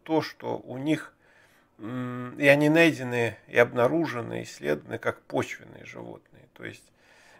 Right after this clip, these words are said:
моя гипотеза о переходных сред и здесь работает, что всегда видообразование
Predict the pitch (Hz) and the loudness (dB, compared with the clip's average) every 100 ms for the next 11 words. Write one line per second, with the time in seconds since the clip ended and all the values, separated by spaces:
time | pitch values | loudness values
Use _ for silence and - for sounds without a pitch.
0 | _ 123 127 117 107 - _ 135 131 - | _ 6 8 8 6 -2 _ -20 -18 -12
1 | 131 117 135 120 127 123 - 127 120 - | -8 -8 -10 -18 -14 -14 -14 -14 -14 -12
2 | - - 69 - 110 110 107 107 73 71 | -12 -10 -14 -10 -8 -8 -8 -14 -14 -14
3 | - 60 - - - - - - - - | -10 -10 -10 -16 -20 -20 -20 -20 -20 -20
4 | - 120 113 104 117 - 107 113 113 113 | -20 -12 -6 -6 -6 -12 -10 -10 -12 -8
5 | 147 180 117 202 87 | -6 -6 -8 -10 -16